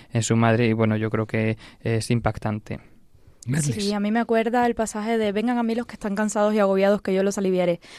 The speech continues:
Speaker 3: La madre decía, "Estamos cansados, María, ayúdanos, Dios, ayúdanos", y llegó su milagro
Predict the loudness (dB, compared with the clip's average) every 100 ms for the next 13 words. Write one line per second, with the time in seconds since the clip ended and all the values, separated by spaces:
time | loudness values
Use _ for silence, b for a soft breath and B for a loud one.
0 | B B 2 4 4 2 2 0 0 -6
1 | -6 -2 -2 -2 -2 0 0 2 2 4
2 | 4 4 6 4 4 2 0 0 2 2
3 | 4 6 4 0 -4 B B B B 0
4 | 2 0 0 0 0 0 -2